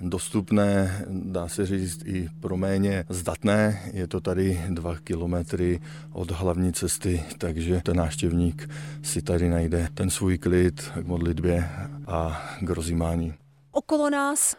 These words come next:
Speaker 2: vzrostlé stromy.
Speaker 1: Jsme v hospodářském lese. Umístění této lourdské jeskyně je v prostoru, kde se hospodaří, takže je potřeba dbát zvýšené opatrnosti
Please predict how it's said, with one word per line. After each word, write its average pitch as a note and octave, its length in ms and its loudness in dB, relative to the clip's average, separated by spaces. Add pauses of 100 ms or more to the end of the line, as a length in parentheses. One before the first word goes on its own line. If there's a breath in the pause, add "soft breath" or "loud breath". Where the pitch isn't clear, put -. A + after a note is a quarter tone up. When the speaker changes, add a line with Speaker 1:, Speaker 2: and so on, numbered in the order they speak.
Speaker 2:
vzrostlé B3+ 520 0
stromy. A3 520 0
Speaker 1:
Jsme A#2+ 500 2
v G#2 80 2
hospodářském B2+ 720 0
lese. B2+ 420 2
Umístění G2+ 680 2
této G#2+ 280 -4
lourdské G2+ 720 0
jeskyně G#2 680 2 (300 loud breath)
je F#2 460 4
v - 120 -16
prostoru, A2 920 2
kde F#2 260 0
se F#2+ 420 0
hospodaří, G2 680 2
takže F2 260 -2
je F#2 100 4
potřeba F#2+ 600 2
dbát F2+ 440 -2 (100)
zvýšené F2 680 -2
opatrnosti G#2 840 0